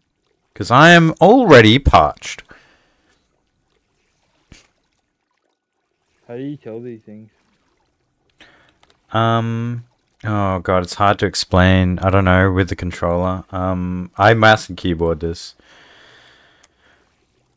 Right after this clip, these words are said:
Speaker 1: I right click on, like, the thing.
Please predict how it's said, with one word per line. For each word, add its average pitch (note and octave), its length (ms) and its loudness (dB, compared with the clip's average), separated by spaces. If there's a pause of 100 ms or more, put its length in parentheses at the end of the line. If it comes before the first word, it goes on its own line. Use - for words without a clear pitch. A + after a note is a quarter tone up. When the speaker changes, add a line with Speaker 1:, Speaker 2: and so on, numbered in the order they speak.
(120)
Speaker 1:
I A2+ 160 2
right G2 340 4
click - 300 0
on, G#2+ 140 2
like, G2 400 0 (480)
the F#2+ 200 -8
thing. G2+ 500 -6